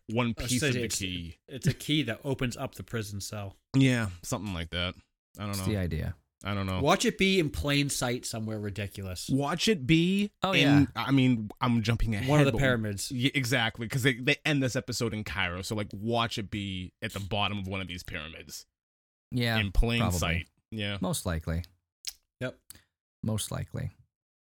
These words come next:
Speaker 3: You know, they go to look for it, and it was super easy.
Speaker 1: <laughs> Oh,
Speaker 2: Barely
Speaker 1: it's
Speaker 2: an
Speaker 1: right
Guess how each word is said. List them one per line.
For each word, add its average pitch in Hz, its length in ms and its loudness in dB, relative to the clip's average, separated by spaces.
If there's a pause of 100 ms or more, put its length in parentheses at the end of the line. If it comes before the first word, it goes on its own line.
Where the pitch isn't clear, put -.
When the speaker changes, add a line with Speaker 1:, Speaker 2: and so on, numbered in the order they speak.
(120)
Speaker 3:
You 127 160 2
know, 117 100 2
they 123 80 2
go 131 100 0
to 139 60 2
look 139 220 0
for 107 300 0
it, - 40 -2
and - 80 -4
it 110 40 0
was 104 140 0
super 107 380 0
easy. 95 360 0 (280)
Speaker 1:
<laughs> - 80 -6 (880)
Oh, 226 80 -2
Speaker 2:
Barely 170 160 8
Speaker 1:
it's 139 80 2
Speaker 2:
an 135 60 2
Speaker 1:
right 123 80 0